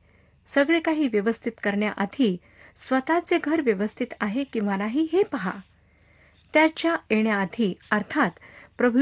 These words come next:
येशू ख्रिस्ताच्या येण्याआधी सर्व गोष्टी ठीक करा, कारण जर तुम्ही त्या करणार नाही, तर मग तो येऊन त्या सरळ करेल. हे समजून घेणे विश्वासणाऱ्यांसाठी अगत्याचे आहे.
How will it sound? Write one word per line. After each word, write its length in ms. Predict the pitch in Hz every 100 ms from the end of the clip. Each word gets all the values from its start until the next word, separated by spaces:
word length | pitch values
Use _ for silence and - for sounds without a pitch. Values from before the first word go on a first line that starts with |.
| -
येशू 260 | 240 214 240 -
ख्रिस्ताच्या 540 | 226 - 240 247 320 -
येण्याआधी 640 | 214 208 202 185 - 226 185 - _ - - -
सर्व 240 | 370 339 233
गोष्टी 300 | 220 - 226 -
ठीक 180 | 214 202
करा, 220 | 208 208
कारण 480 | 214 - 277 190 185 - - - _ 208
जर 140 | 285 294 -
तुम्ही 220 | 262 330 381
त्या 100 | 294
करणार 440 | 262 196 196 196
नाही, 340 | 196 196 202 381 - _ _ _ -
तर 40 |
मग 280 | 196 208 277 302 _ _ _ _ -
तो 160 | 330
येऊन 340 | 262 208 190 202 - _ _ -
त्या 140 | 226
सरळ 360 | 208 226 214 226
करेल. 300 | 226 208 - - _ _ _ _ -
हे 100 | 277
समजून 560 | - 320 349 349 339 277
घेणे 360 | - 240 254
विश्वासणाऱ्यांसाठी 1400 | 208 220 214 - 247 247 - 214 220 214 226 208 214 202 - _ _
अगत्याचे 640 | 233 196 233 - 214 - 220
आहे. 300 | 202 196